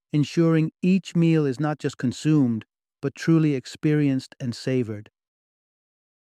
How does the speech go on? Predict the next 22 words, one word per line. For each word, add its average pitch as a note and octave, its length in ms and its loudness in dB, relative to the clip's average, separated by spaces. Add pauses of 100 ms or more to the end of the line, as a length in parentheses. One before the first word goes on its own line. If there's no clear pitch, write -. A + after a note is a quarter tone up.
(120)
Final G#3 360 2
summary. A2 640 -2 (200)
In D#3+ 120 2
a E3 60 4
world G3 440 0
where F#3+ 120 0
the D#3+ 120 -2
dieting D#3+ 560 0
industry C#3+ 440 0
looms C3 400 2
large, B2 600 -4 (520)
promising E3 580 0
health, D#3+ 380 -2
happiness, D3+ 600 -2
and C3 120 -2
slimness D#3+ 640 0 (100)
as C3 180 -4
the C3+ 100 0
rewards D3 540 0
for C#3+ 100 -4
stringent D3 680 0
self-discipline, B2 880 -4